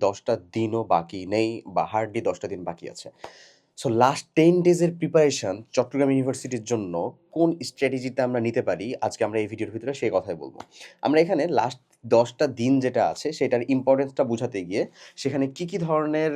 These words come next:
কাজ রাখতে পারি, কোন কোন চেঞ্জেসগুলো নিজেদের ভিতরে করতে পারি, সেই রিলেটেড কথাবার্তা বলবো। এটা literally আমি just দশ দিন আগে থেকে কি ধরনের প্রিপারেশন নিতাম বা কি ধরনের চিন্তাভাবনা করতাম, এই কথাগুলো নিয়ে এখানে কথাবার্তা থাকবে। ওকে, so চলো আমরা প্রথমে দেখে ফেলি। আমাদের ফার্স্ট যে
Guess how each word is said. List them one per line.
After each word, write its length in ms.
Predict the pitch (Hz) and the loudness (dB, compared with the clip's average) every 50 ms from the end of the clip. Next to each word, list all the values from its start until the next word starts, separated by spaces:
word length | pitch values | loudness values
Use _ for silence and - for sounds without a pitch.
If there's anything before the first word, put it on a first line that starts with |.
| 143 - - | -4 -4 0
কাজ 180 | 127 120 123 120 110 92 | 2 2 2 0 -2 -4
রাখতে 220 | 104 117 - - 185 175 | -4 -2 0 0 0 2
পারি, 160 | 143 113 101 113 117 - | 2 2 0 0 -2 -2
কোন 100 | 135 139 131 135 | 0 0 0 0
কোন 100 | 139 135 135 135 | -2 -4 -2 -2
চেঞ্জেসগুলো 420 | 135 123 123 127 120 127 131 131 123 | -2 -2 -2 -2 -4 -2 -2 0 0
নিজেদের 300 | 120 120 120 135 151 139 139 | 0 2 2 2 2 0 0
ভিতরে 200 | 147 135 135 131 - 120 | 0 0 0 0 0 -2
করতে 180 | 95 - - 98 | -6 -4 -4 -4
পারি, 140 | 98 98 131 - - - - _ - - | -2 -2 -4 -4 -8 -12 -20 _ -6 0
সেই 160 | - 151 143 139 | 2 4 4 4
রিলেটেড 260 | 135 123 117 113 - - | 4 2 0 -2 -2 -2
কথাবার্তা 360 | 104 107 107 107 107 - 110 104 98 | -2 -2 -2 -4 -2 -2 -4 -2 -2
বলবো। 180 | 104 104 127 208 - 160 | -4 -6 -6 -8 -4 -2
এটা 100 | 175 180 170 156 | 0 2 2 2
literally 340 | 160 165 - 180 185 190 175 - - 135 143 | 0 0 0 0 0 0 2 4 6 6 6
আমি 180 | 151 170 180 180 185 208 - _ - 117 123 | 6 4 2 0 -2 -6 -12 _ -2 2 4
just 260 | 131 135 135 135 - _ - 117 107 | 4 4 4 0 -6 _ -6 0 2
দশ 100 | 117 135 147 143 | 2 2 2 0
দিন 100 | 156 160 113 - 123 | -2 -2 0 0 0
আগে 120 | 127 135 135 143 | 0 0 0 -2
থেকে 140 | 139 123 139 139 - | -2 -4 -4 -6 -6
কি 60 | 175 160 | -8 -6
ধরনের 220 | 156 156 151 151 143 | -4 -4 -4 -4 -4
প্রিপারেশন 400 | 147 139 135 131 131 131 - 131 | -4 -4 -2 -2 -4 -4 -4 -6
নিতাম 300 | 123 120 120 117 120 120 - - - - _ - | -6 -6 -6 -6 -6 -8 -8 -10 -20 -12 _ -4
বা 60 | 127 | -4
কি 140 | 127 - 160 151 | -2 -2 -2 -2
ধরনের 200 | 156 156 151 151 - | -2 -2 -4 -4 -4
চিন্তাভাবনা 380 | 139 131 131 131 135 127 131 123 113 | -4 -2 -2 -2 -2 -2 -4 -4 -6
করতাম, 240 | 117 117 - 151 175 - _ _ _ _ - - | -8 -8 -8 -8 -8 -8 _ _ _ _ -4 -2
এই 80 | 160 135 | 0 0
কথাগুলো 300 | 151 139 151 135 120 117 113 123 | 0 0 0 0 0 0 0 0
নিয়ে 120 | 151 165 131 | -2 -2 -4
এখানে 160 | - - 110 101 95 | -4 -6 -8 -8 -8
কথাবার্তা 320 | 95 104 90 87 85 90 87 87 | -8 -8 -8 -10 -8 -10 -12 -12
থাকবে। 180 | - - _ _ _ _ _ - 120 | -14 -20 _ _ _ _ _ -4 -4
ওকে, 120 | 110 - - - - - _ | -4 -4 -6 -14 -16 -14 _
so 60 | - 147 139 | -4 0 2
চলো 120 | 170 151 147 | 4 4 4
আমরা 120 | 131 123 123 117 | 4 4 2 0
প্রথমে 200 | 120 113 117 113 110 | 0 -2 -2 -2 -2
দেখে 140 | 117 107 123 110 | -2 -2 -4 -6
ফেলি। 140 | 98 - - _ - - - - - | -8 -8 -10 _ -20 -20 -14 -6 -2
আমাদের 200 | 156 170 170 185 | 0 0 0 0
ফার্স্ট 300 | 175 - 180 156 180 175 160 | 0 2 2 2 2 2 -2
যে 60 | 180 | -2